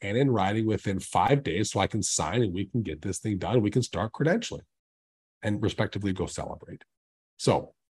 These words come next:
on this session, the goal is to say, let's have conversations. Let's not just send emails and red lines. Let's have dialogues. Let's not have one-way communications.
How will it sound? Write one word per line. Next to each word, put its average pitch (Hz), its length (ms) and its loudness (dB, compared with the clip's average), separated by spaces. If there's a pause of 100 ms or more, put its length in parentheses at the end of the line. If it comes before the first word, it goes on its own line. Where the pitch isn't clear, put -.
(160)
on 104 160 4
this 190 200 8
session, 110 640 2 (100)
the 101 120 0
goal 143 500 10
is 101 200 4
to 104 120 -6
say, 90 240 -2
let's 143 300 6
have 160 220 4
conversations. 117 1040 2 (360)
Let's 139 280 4
not 113 240 4
just - 280 -2
send 87 220 -2
emails 78 640 -2
and 76 180 -6
red 65 220 -4
lines. - 360 -18 (560)
Let's 160 280 6
have 120 360 6
dialogues. 151 760 6 (300)
Let's 135 300 2
not 123 180 0
have 107 260 2
one-way 95 760 2
communications. - 920 -6